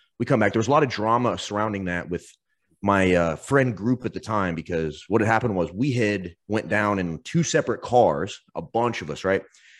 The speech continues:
With the idea that one of our buddies that was going down, he had to, like, make it back at a certain time to catch a flight to go with his girlfriend on their, like, family trip.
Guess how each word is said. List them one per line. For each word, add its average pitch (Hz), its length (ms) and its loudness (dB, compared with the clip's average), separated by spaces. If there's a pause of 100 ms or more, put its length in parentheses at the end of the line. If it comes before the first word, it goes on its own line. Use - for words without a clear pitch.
(140)
With 120 80 -2
the 120 80 6
idea 117 340 4
that 101 100 4
one 117 200 0
of 95 120 -2
our 92 160 0
buddies 110 360 -4
that 80 80 -12
was 92 100 -12
going 92 400 -6
down, 92 200 -2
he 110 60 0
had 120 100 0
to, 110 40 0
like, 95 140 -2
make 117 200 -2
it 87 200 -6
back 95 280 -2
at 107 60 -6
a 110 60 -6
certain 104 260 -8
time 110 360 -6
to 101 40 -10
catch - 220 -8
a 95 40 -12
flight 95 320 -2
to 95 60 -12
go 90 100 -4
with 82 140 -8
his 151 200 -4
girlfriend 90 600 -4 (160)
on 85 100 -10
their, 87 120 -6
like, - 140 -10
family 85 280 -8
trip. - 240 -6